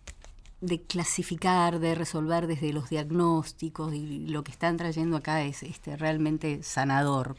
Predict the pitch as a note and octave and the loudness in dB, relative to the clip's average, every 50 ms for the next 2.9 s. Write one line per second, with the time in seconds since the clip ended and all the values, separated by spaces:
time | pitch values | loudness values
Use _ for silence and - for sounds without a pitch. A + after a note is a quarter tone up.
0 | - - C3 C#3+ C#3 A#2+ G#2 F#2+ - - - - - F#3 F#3 D#3 C3+ C3 - - | -12 -12 -10 -10 -10 -10 -10 -12 -14 -18 -20 -20 -18 -10 -4 -2 -2 -2 -2 -4
1 | C#3 - - C3 C3+ C3+ C3+ C3+ C3 C#3+ C3+ C3 - - D#3+ D3 C#3+ C#3 C#3 C#3 | -8 -8 -6 -4 -4 -2 -2 -2 -4 -6 -8 -10 -10 -8 -4 -2 0 2 0 0
2 | - - F#3+ C#3+ C3+ C#3+ C3+ C3+ C#3 C#3+ D3 D3 - B2+ B2 B2 B2+ | -2 0 0 0 2 2 2 2 0 0 -2 -4 -6 -4 -4 -4 -6